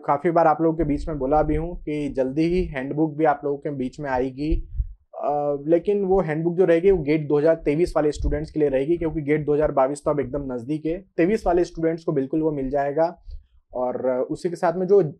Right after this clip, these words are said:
एसएससी जेई का जो पीवाईक्यू book है वो भी, अ, बहुत ही जल्दी आप लोगों के बीच में मैं लेकर आऊँगा।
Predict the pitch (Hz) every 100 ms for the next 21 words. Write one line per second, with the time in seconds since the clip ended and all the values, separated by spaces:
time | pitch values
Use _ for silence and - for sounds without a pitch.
0 | - 143 - 175 - 214 120 196 190 196
1 | 208 175 180 170 156 147 147 160 143 151
2 | 170 151 160 175 180 - - 131 127 151
3 | 175 151 143 151 139 131 139 147 135 127
4 | 143 139 131 113 113 104 98 95 92